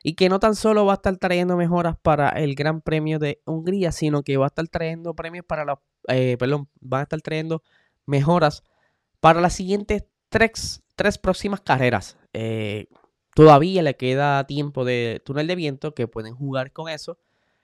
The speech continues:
y que quizás, solo quizás, pudo haber sido parte del feedback que dio Fernando Alonso recientemente cuando visitó la fábrica, se sentó con Dan Fallows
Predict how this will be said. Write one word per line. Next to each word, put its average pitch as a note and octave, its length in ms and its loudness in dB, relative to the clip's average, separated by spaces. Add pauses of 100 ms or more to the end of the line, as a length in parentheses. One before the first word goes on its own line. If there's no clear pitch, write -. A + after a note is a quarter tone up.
(140)
y C#3 160 -8
que C#3 240 0
quizás, D#3+ 480 -2
solo D3 320 0
quizás, D#3+ 440 -6 (360)
pudo D3+ 160 4
haber E3+ 120 2
sido F3 440 0
parte E3+ 380 0
del C#3 180 -2
feedback C3 600 -4 (540)
que A#2 240 4
dio C3 840 2 (100)
Fernando C#3 460 0
Alonso B2+ 540 0 (400)
recientemente A#2 880 -4
cuando A#2 300 -6
visitó G#2 380 -4
la A#2 100 0
fábrica, A2 440 -2
se - 120 -8
sentó F2+ 400 -8
con G2 200 -6
Dan A2 140 -2
Fallows A2 440 -2